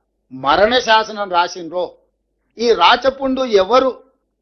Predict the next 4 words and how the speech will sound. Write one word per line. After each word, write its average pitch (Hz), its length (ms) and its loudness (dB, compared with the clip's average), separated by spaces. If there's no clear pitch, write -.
తీసుకొచ్చి 233 500 -4
తెలంగాణ 214 540 -2
ప్రజలకు 202 720 -6
అంటగట్టినరో 180 840 -4